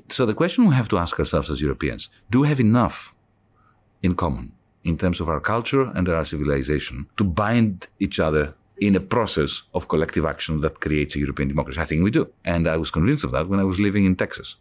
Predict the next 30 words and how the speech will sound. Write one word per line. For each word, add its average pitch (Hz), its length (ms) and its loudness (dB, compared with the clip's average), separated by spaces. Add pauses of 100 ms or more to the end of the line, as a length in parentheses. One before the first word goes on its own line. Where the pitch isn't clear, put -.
because, - 300 -2
you 85 80 4
know, 76 240 0 (500)
when 85 140 2
you 80 100 2
live 76 140 0
in, 71 80 -2
te-, - 320 -2
in 73 80 0
the 78 60 2
middle 80 180 2
of - 100 -4
Texas 76 400 -2 (480)
and 82 320 2
you 80 80 4
meet 82 160 0
a 80 60 2
Norwegian, 78 560 2
a 69 40 0
Brit, 80 440 -2 (400)
a 82 60 -2
German, 85 440 2
and 71 140 0
a 65 60 -4
Fr-, 101 400 -2
French 117 340 -2
person, 78 420 -2
you 92 120 2
realize 85 420 2
that, 87 120 -4